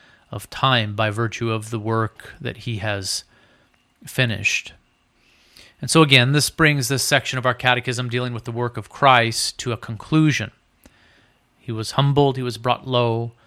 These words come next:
but he has been exalted. He has ascended to the right hand of God the Father.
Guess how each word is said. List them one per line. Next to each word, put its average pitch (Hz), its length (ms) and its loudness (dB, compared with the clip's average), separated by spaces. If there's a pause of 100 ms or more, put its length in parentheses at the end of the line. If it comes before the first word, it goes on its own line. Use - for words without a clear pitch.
(680)
but 123 260 -8
he - 220 -4
has 131 160 0
been 131 180 2
exalted. 127 920 2
He 120 340 -12
has 113 240 -8
ascended 113 540 -2
to 123 80 -8
the 113 100 -4
right 117 180 0
hand 110 240 -6
of 104 140 -10
God 104 240 -2
the 110 60 -14
Father. 107 500 -4